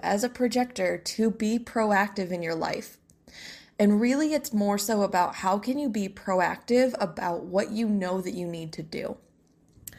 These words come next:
For instance, this can be, um, preparing yourself for a weekend with family, or it could be preparing yourself to go to work the next day,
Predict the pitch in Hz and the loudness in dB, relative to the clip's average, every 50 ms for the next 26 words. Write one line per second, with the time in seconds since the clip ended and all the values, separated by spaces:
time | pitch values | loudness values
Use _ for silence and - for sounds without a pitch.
0 | - - - - 220 214 208 202 202 - - - - - - - 202 208 208 - | -14 -6 0 4 4 6 6 4 2 0 -4 -4 -4 -8 0 2 2 2 2 2
1 | - 226 220 202 208 202 185 208 196 190 - - - - - - - - - - | 4 4 4 4 4 2 2 0 -2 -2 -6 -12 -20 -20 -20 -20 -20 -20 -20 -20
2 | - _ _ - 196 185 185 180 180 185 - - 214 - - - _ - 214 214 | -20 _ _ 0 2 2 2 2 0 -4 -4 -6 -6 -6 -8 -14 _ -2 -2 0
3 | 196 196 226 226 220 214 208 208 202 202 202 - 202 180 180 185 185 - - 214 | 0 2 2 4 4 6 6 6 4 4 2 4 4 4 4 2 0 -2 0 2
4 | 202 196 190 185 196 185 175 - 185 180 180 175 175 196 208 202 180 180 175 175 | 2 4 4 2 0 -2 0 2 2 2 2 2 2 0 -2 2 4 6 6 6
5 | 175 175 - - - 180 170 165 165 165 165 180 226 277 - - - - - - | 4 2 -4 -4 -2 -2 -2 -2 -4 -6 -6 -6 -6 -8 -10 -14 -20 -20 -20 -20
6 | - - - _ _ _ _ _ - 208 196 190 185 185 175 180 - 196 175 156 | -20 -20 -20 _ _ _ _ _ 4 6 6 8 6 6 4 2 -2 -4 -6 -6
7 | - - 196 185 185 180 180 175 175 175 - 185 - - 175 185 185 185 180 180 | -6 -6 -4 -4 -2 -2 -2 -4 -4 -6 -8 -12 -10 -8 -4 0 0 0 0 0
8 | 180 180 185 175 - - 170 165 165 170 165 165 - - _ _ _ - - - | 0 -2 -2 -2 0 0 2 2 2 0 -4 -8 -14 -20 _ _ _ -2 -2 -2
9 | 185 180 175 170 165 170 156 165 175 160 160 156 160 - - 156 151 165 185 240 | -2 -2 -2 -2 -2 -2 0 2 2 2 2 0 -4 -8 -8 -2 2 4 4 4
10 | 294 - - - - - - 214 208 208 208 208 - - - 208 202 202 196 196 | 2 0 -6 -14 -10 -4 0 2 2 2 2 0 -2 -4 0 2 4 4 4 2
11 | 196 190 202 | 2 0 -2